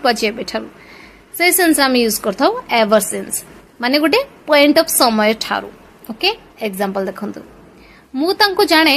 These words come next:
ଯେବେଠାରୁ ସେ ଛୁଆଟେ ଥିଲେ।" ଆମେ ବେଳେବେଳେ ଗୋଟେ ଲୋକର ପରିଚୟ, ତାର character ବିଷୟରେ ବତେଇବାକୁ ଯାଇକି ଆମେ କହିଥାଉ ଯେ, "ମୁଁ ତାକୁ ସେବେଠୁ ଜାଣେ ଯେବେ, ଯେବେଠୁ ସେ ଛୁଆଟେ ଥିଲା, ତାର ସ୍ୱଭାବ ଏମିତି ଥିଲା, ତ ମୁଁ ସେବେଠୁ ତାକୁ ଜାଣିଛି।" ବୁଝିପାରୁଛନ୍ତି?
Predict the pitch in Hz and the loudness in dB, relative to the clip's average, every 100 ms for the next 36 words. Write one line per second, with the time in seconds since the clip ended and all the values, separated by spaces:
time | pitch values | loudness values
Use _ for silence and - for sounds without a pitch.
0 | 339 294 262 339 392 370 453 440 - 262 | 0 0 -2 2 2 2 0 -2 0 0
1 | 208 220 214 208 208 - - - - - | 0 -2 -6 -8 -10 -12 -20 -20 -20 -20
2 | _ - 254 269 262 262 254 262 247 247 | _ -10 -4 -2 -2 -2 0 0 0 0
3 | 254 240 240 247 233 220 220 254 233 240 | 0 -2 -2 -2 0 -2 0 0 0 0
4 | 240 - - - 240 240 - 226 226 220 | -4 -14 -14 -6 -2 -2 2 0 0 -2
5 | - 262 254 - - 247 262 247 240 226 | 0 0 -2 -18 -8 -4 0 0 0 0
6 | 254 240 233 240 233 220 240 233 226 208 | 0 0 -2 -2 0 0 -2 -2 -4 -4
7 | 202 226 254 277 277 277 277 277 339 302 | -4 -2 -2 -2 -2 -2 -2 -2 -2 -2
8 | 226 285 349 311 320 311 311 - - - | -2 -2 0 2 2 2 0 -2 -8 -4
9 | 277 269 339 330 359 - 277 240 254 226 | -2 0 -2 -2 -2 0 0 0 -2 -2
10 | 196 - - 247 254 254 220 233 226 214 | -4 -8 -6 -2 -2 -2 0 0 0 0
11 | 247 240 262 302 359 381 311 240 269 285 | -4 -4 -4 -4 -6 -2 -2 -2 -4 -2
12 | 254 269 226 196 196 190 214 - - - | -4 -4 -4 -4 -4 -8 -10 -16 -20 -20
13 | - 277 359 494 254 214 202 | -18 -8 -2 0 0 -2 -10